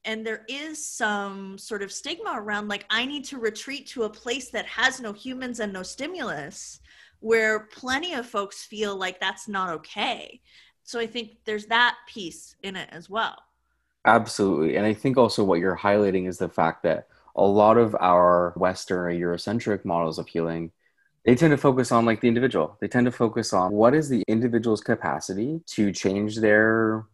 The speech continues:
Speaker 2: world, to change their perspective, to change their mindset, and then access this, like, imaginary or this, like, unique form of, like, where we, where, like,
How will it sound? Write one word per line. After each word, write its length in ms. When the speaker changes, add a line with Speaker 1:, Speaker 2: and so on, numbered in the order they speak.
Speaker 2:
world, 420
to 80
change 400
their 160
perspective, 640
to 120
change 280
their 100
mindset, 560
and 180
then 100
access 460
this, 220
like, 160
imaginary 600
or 140
this, 220
like, 200
unique 480
form 420
of, 160
like, 380
where 180
we, 140
where, 240
like, 300